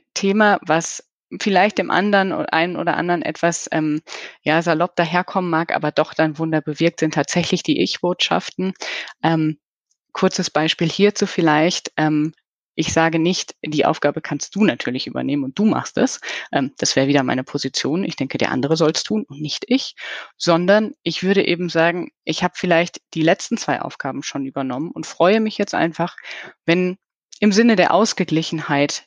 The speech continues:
jetzt jemand anders sich meldet. Dann habe ich nur von meinem Standpunkt aus das Thema angesprochen, habe auch hergeleitet, warum ich das Ding jetzt nicht machen will,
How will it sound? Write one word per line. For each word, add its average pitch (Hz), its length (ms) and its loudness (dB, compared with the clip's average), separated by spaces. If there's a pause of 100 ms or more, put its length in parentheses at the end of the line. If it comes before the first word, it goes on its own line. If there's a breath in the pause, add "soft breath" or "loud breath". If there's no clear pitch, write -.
jetzt - 260 -4
jemand 165 280 2
anders 135 300 -4
sich - 200 -12
meldet. 127 360 -10 (500 soft breath)
Dann 160 140 2
habe 175 160 2
ich - 200 -8 (220)
nur 202 280 4
von 240 180 0
meinem 156 220 0
Standpunkt 214 520 -4
aus 190 400 0
das - 160 -6
Thema 190 300 0
angesprochen, 208 760 -4 (320 loud breath)
habe - 240 -2
auch - 200 -2
hergeleitet, 190 880 2
warum 160 340 -2
ich - 140 -8
das - 180 -4
Ding 180 160 -2
jetzt 175 300 -6
nicht 254 320 -2
machen 151 380 -8
will, 160 240 -4